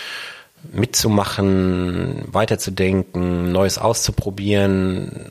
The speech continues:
Das hat mit mir schon was gemacht, äh, dahingehend, dass ich, äh, erleben durfte, so auch als junger Mensch, äh, bin ich gefragt und gefragt worden,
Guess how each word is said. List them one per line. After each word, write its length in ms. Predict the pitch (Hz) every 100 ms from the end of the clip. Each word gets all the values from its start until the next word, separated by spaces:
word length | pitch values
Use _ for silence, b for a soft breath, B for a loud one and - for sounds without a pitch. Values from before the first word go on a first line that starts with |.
| -
Das 580 | 95 92 - - - -
hat 380 | - - - - - _ _ - _ _ _
mit 260 | 95 98 107
mir 300 | 107 107 104
schon 240 | - 120
was 220 | 127 -
gemacht, 760 | 135 127 135 - - - - 110
äh, 580 | 101 98 98 98 101
dahingehend, 640 | 98 95 107 110 101 104 101
dass 140 | -
ich, 320 | 101 - -
äh, 180 | 95 92
erleben 300 | 90 98 113
durfte, 460 | 107 107 - 113 104 B B B B B _ - _ -
so 220 | - 95 104
auch 160 | 110
als 260 | 98 92 -
junger 280 | 98 147 139
Mensch, 560 | 131 127 127 - - -
äh, 520 | 107 101 101 101 95
bin 180 | 98 110
ich 160 | -
gefragt 720 | - - 76 95 123 151 - -
und 400 | 120 107 104 101
gefragt 480 | 98 - 95 - 92
worden, 640 | 104 123 131 123 120 113